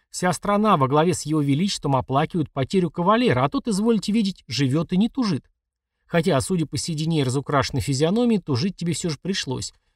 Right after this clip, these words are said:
Но это мы поправим уже завтра. Надеюсь, полтысячи И Q у тебя найдётся. Меньше не могу, ну правда, ты ж знаешь". Шарль, ты не меняешься, это прекрасно. Предложить помощь по сходной цене и тут же: <laughs> "Нет, нет, нет, ничего не говори.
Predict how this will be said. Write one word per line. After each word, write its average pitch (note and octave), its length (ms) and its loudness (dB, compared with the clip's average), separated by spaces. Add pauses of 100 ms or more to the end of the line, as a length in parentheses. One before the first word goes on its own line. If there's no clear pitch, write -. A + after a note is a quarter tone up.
(120)
Но G#3+ 100 2
это B3 140 0
мы G#3+ 120 4
поправим D3 520 2
уже C#3+ 160 0
завтра. C3+ 460 -4 (360)
Надеюсь, D3+ 360 2
полтысячи - 580 -4
И D#3+ 80 -2
Q C3 160 -6
у A2+ 60 -2
тебя B2 140 -2
найдётся. D#3 520 -2 (320)
Меньше C4 260 2
не A#3 60 0
могу, F3 300 2
ну G#3+ 100 -2
правда, B2+ 360 0
ты D3+ 60 -6
ж C3+ 80 -2
знаешь". - 400 -6 (1300)
Шарль, B2 360 -2
ты D3+ 140 -4
не F3 80 0
меняешься, C3+ 520 -4
это A#2 120 -10
прекрасно. B2+ 640 -8 (300)
Предложить D3 460 0
помощь F#3 320 0
по C#3+ 100 -4
сходной D3 380 -2
цене F3 340 -2
и - 20 -6
тут D#3 200 -4
же: A2+ 80 0
<laughs> A#2+ 120 2
"Нет, E3+ 180 -2
нет, C#3+ 220 -2
нет, C#3 180 -2
ничего C3+ 240 -2
не C3+ 80 0
говори. B2+ 360 -4